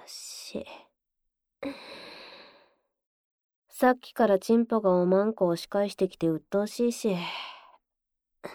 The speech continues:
<laughs> ほら、こんなに濡れてるでしょ？私もいい加減、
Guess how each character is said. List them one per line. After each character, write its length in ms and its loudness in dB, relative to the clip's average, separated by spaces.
<laughs> 220 -4
ほ 120 2
ら、 140 -4
こ 180 4
ん 220 4
な 100 4
に 160 4
濡 100 4
れ 120 0
て 100 -2
る 80 0
で 100 -6
し 140 -12
ょ？ 40 -8
私 560 -2
も 220 2
い 140 2
い 60 -2
加 160 0
減、 360 0